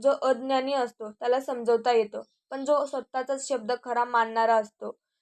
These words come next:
त्याला कोणीही समजावू शकत नाही. फक्त त्याला वेळच समजावू शकते.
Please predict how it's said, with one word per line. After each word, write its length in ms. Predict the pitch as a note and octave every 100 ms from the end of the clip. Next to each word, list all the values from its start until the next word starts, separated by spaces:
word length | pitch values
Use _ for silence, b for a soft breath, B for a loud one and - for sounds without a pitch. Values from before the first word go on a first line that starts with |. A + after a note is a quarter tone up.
| _
त्याला 160 | C4+ C#4+
कोणीही 420 | C#4 C4 C4+ C#4+
समजावू 500 | C4+ B3 A#3 A3+ A3+
शकत 400 | B3 B3 A3+ G#3+
नाही. 240 | G#3+ G#3 G#3 _ _ _
फक्त 240 | C4+ C4 D4
त्याला 300 | C#4+ C#4+ C#4
वेळच 420 | B3 A#3+ B3 C4
समजावू 380 | C4+ A#3 A3 G#3+
शकते. 480 | A3 G#3+ _ G#3